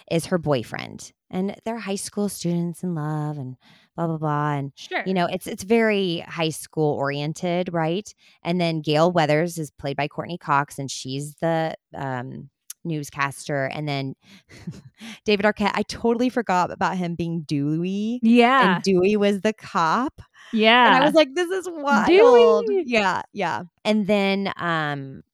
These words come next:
Speaker 1: Jamie Kennedy played Randy Meeks, which was, like, one of, um, Sidney's friends.
Speaker 2: Mm.
Speaker 1: And then also, I said Rose McGowan. She played Tatum, which was, like, Sidney's best friend.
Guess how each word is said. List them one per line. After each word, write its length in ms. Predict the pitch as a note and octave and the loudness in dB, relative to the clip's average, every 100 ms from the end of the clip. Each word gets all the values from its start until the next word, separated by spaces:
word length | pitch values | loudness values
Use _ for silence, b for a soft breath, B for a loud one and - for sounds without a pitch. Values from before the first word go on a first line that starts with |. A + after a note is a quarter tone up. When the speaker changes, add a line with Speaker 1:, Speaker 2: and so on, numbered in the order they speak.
| - | -6
Speaker 1:
Jamie 240 | G3 F3 | -4 -4
Kennedy 340 | - G3+ G3 F#3+ | -4 -4 -4 -6
played 260 | F3+ C#3+ | -4 -4
Randy 220 | D3+ C3+ C3 | -4 -6 -4
Meeks, 480 | D#3 G3+ G3+ - - | -4 -4 -6 -12 -10
which 180 | D3+ | -8
was, 320 | D#3+ C#3+ C3 - | -4 -6 -8 -14
like, 140 | C3 - | -14 -10
one 120 | C#3 | -8
of, 240 | B2+ C3+ - | -8 -12 -14
um, 500 | C#3 C#3 C3+ F#2 - _ | -12 -10 -12 -14 -16 _
Sidney's 520 | - - C#3+ C3 - | -18 -12 -10 -10 -12
friends. 720 | - A3+ G3+ F#3+ F#3 F3+ F3+ - | -10 -6 -4 -4 -4 -6 -8 -8
Speaker 2:
Mm. 460 | A3 A#3 A3 F3+ G#3+ _ | -8 -6 -8 -12 -18 _
Speaker 1:
And 180 | F3+ F3+ | -4 0
then 180 | E3+ E3 | 0 0
also, 560 | - E3+ - E3 D3 - - | 2 0 0 -2 -2 -4 -8
I 100 | D#3+ | -8
said 200 | - D#3 | -8 -4
Rose 180 | D3 C#3+ | -4 -4
McGowan. 600 | C#3+ D#3 D#3+ C3+ C#3 F3 _ _ _ _ | -6 -4 -2 -4 -8 -10 _ _ _ _
She 320 | - - F3+ | -12 -8 -8
played 460 | - F3+ D#3+ D3 - - | -8 -6 -4 -4 -8 -16
Tatum, 460 | - D3+ C#3 C3 | -8 -4 -4 -2
which 180 | D3 - | -4 -4
was, 180 | D#3 C#3 | -4 -2
like, 260 | C3+ B2+ _ _ _ | -4 -4 _ _ _
Sidney's 420 | - D#3+ D3 C3+ | -10 -8 -6 -6
best 340 | C#3 D#3 - | -6 -6 -8
friend. 300 | - C3 B2+ | -10 -8 -6